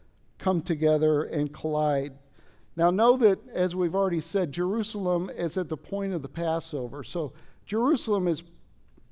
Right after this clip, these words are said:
you get all kinds of numbers, but let's just use these numbers for today, okay? Let's say Jerusalem is thirty thousand people normally. During the Passover, people come from all over the countryside into Jerusalem to celebrate the Passover, and it could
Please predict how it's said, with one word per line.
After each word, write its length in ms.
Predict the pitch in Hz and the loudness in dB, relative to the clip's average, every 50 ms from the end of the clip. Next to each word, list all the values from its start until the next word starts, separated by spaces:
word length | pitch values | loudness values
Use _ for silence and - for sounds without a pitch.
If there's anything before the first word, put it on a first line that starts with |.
| - - - - _ - - - - - | -20 -20 -20 -20 _ -20 -20 -20 -20 -10
you 140 | 196 175 190 | -8 -8 -4
get 140 | 170 170 160 | -2 0 0
all 120 | 147 127 | 0 0
kinds 300 | - - 135 123 117 107 | -2 -4 -8 -8 -8 -8
of 60 | 117 | -10
numbers, 320 | 120 120 117 113 117 110 - | -10 -10 -10 -10 -10 -12 -10
but 200 | - 185 208 196 | -12 -14 -12 -6
let's 240 | 175 160 151 - - | -4 -4 -4 -4 -6
just 220 | - 151 - - | -8 -8 -8 -6
use 180 | 143 139 127 123 | -6 -6 -6 -6
these 240 | 135 131 117 - 135 | -6 -8 -8 -8 -10
numbers 260 | 131 123 123 123 110 | -8 -8 -8 -10 -10
for 200 | - - 123 123 | -10 -12 -10 -10
today, 240 | 120 113 117 123 120 | -10 -10 -10 -10 -10
okay? 400 | - - - - 135 127 131 117 - - - - - - - | -10 -12 -12 -10 -10 -10 -10 -12 -14 -20 -20 -20 -16 -4 0
Let's 160 | 208 208 - | 0 0 2
say 160 | - 233 214 | 2 2 2
Jerusalem 560 | 175 - 180 170 175 180 165 - - 165 156 139 | 2 0 -2 0 0 0 0 -2 -4 -4 -4 -4
is 120 | 135 - | -6 -6
thirty 260 | - 175 165 151 143 | -4 -4 -2 -2 -2
thousand 480 | 139 - 151 139 131 131 - 156 135 - | -2 -2 -4 -4 -4 -6 -6 -8 -10 -6
people 320 | - 143 139 135 139 127 | -6 -6 -6 -6 -6 -6
normally. 640 | 120 127 131 131 131 131 127 127 - - 73 80 - - - - - - - - - - - - _ - - _ | -6 -4 -4 -4 -4 -4 -6 -6 -8 -10 -12 -12 -12 -16 -20 -20 -20 -20 -20 -20 -20 -20 -20 -20 _ -20 -2 _
During 200 | 202 208 226 220 | 6 6 6 6
the 80 | 202 175 | 2 0
Passover, 640 | - 175 202 214 208 208 - - 190 175 160 170 156 | 2 2 4 6 6 4 4 0 -2 0 0 -2 -2
people 320 | - - 226 208 185 196 | 0 -2 -2 -2 -2 -4
come 260 | - - - 190 180 | -4 -2 -2 -2 0
from 220 | - 185 180 180 165 | -2 -4 -6 -4 -4
all 260 | 160 175 196 208 208 | 0 0 2 2 2
over 200 | 196 180 190 185 | 0 0 -2 -2
the 80 | 156 | -4
countryside 640 | 151 - 180 165 151 160 156 - - 165 156 156 156 | -4 -4 -6 -4 -4 -4 -6 -4 -2 -2 0 0 0
into 220 | 175 180 175 185 156 | -2 -2 -2 -4 -6
Jerusalem 600 | 131 143 151 160 165 156 151 - 160 147 147 135 | -6 -4 -4 -2 -2 -4 -4 -4 -4 -4 -4 -4
to 60 | 131 | -8
celebrate 540 | - - 160 151 151 147 143 147 147 143 147 | -8 -4 -2 -2 -2 -2 -2 -4 -4 -4 -6
the 40 | |
Passover, 720 | - - 151 156 156 170 156 - 156 147 139 135 139 139 135 - - - - - - - | -10 -8 -4 -2 -2 -2 -2 -4 -4 -4 -2 -4 -4 -6 -8 -10 -18 -20 -20 -18 -4 0
and 140 | 180 175 | 2 4
it 140 | 220 233 - | 4 2 4
could 300 | - 214 196 147 135 - | 2 2 2 2 -2 -10